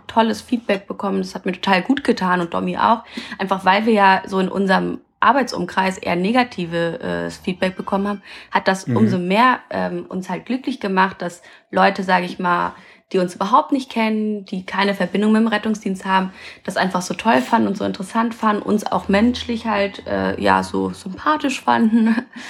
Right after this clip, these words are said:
Speaker 1: Und, ähm, ja, das ist total ungewohnt. Dann fährt man irgendwie Rettung und ist da irgendwie im Einsatz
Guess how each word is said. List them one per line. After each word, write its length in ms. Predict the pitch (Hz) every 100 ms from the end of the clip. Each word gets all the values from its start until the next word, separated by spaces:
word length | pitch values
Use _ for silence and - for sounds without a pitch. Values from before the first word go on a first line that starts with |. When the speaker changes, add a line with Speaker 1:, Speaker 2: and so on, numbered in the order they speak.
| - - _
Speaker 1:
Und, 440 | 202 196 196 190 185 - _
ähm, 280 | 185 175 160 - _
ja, 260 | 180 233
das 200 | 233 190
ist 180 | 170 -
total 320 | - - 151
ungewohnt. 580 | - 214 247 170 165 170
Dann 400 | 180 165 165 - - _ -
fährt 240 | 196 190
man 120 | 196 180
irgendwie 340 | 180 180 165
Rettung 540 | 165 175 - 277 277 233
und 340 | 180 170 175
ist 180 | - -
da 120 | 190
irgendwie 200 | 180 170
im 140 | 165
Einsatz 580 | - 160 165 180 254 -